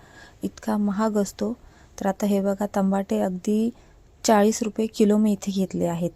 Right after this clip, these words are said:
आणि तंबाट्याला मार्केटमध्ये रेट आहेत फक्त शंभर, दीडशे रुपये जाळी. मोठं कॅरेट जे आहेत ते शंभर, दीडशे रुपये. तर त्याच्यामध्ये किती किलो तंबाटे बसतात? भरपूर. तर, अ,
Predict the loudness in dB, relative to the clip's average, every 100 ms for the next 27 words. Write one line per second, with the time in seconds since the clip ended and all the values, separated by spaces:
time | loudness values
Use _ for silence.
0 | -6 -4 -4 -4 -4 -2 -2 -2 -2 0
1 | -2 -2 -2 0 0 2 0 0 0 -2
2 | -2 -10 -8 -6 -2 0 0 2 0 -2
3 | -16 -20 -20 -6 0 0 0 -2 -2 0
4 | 0 2 2 2 0 -4 _ -6 -4 -4
5 | -6 -4 0 0 0 -2 -2 -4 -6 -6
6 | -4 0 0 2 0 0 0 0 -2 -2
7 | 0 -2 -2 -10 -20 -20 -20 -20 -16 -2
8 | 0 2 2 0 -2 -6 -6 -2 -2 -2
9 | 0 0 0 0 -2 -2 -4 -6 -8 -6
10 | -4 -4 -4 -6 -6 -10 -20 -20 -20 -20
11 | -20 _ -12 0 0 2 0 0